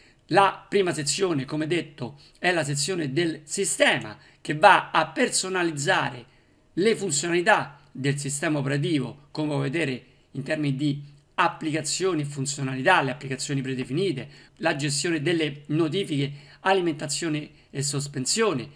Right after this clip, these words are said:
la possibilità di ottenere le mappe offline, quindi senza connessione ad internet, ed altre impostazioni,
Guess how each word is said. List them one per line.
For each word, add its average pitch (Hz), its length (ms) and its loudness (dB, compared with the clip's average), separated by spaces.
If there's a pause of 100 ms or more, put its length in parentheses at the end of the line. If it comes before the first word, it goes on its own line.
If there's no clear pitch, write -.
(120)
la 185 160 6
possibilità 170 480 2
di 143 120 0
ottenere 147 440 2
le 135 100 -2
mappe 147 600 0
offline, 143 600 0
quindi 127 340 -2 (160)
senza 147 400 -4
connessione 139 460 0
ad 175 80 0
internet, 147 520 -4
ed - 160 0
altre 156 360 0
impostazioni, 139 840 -4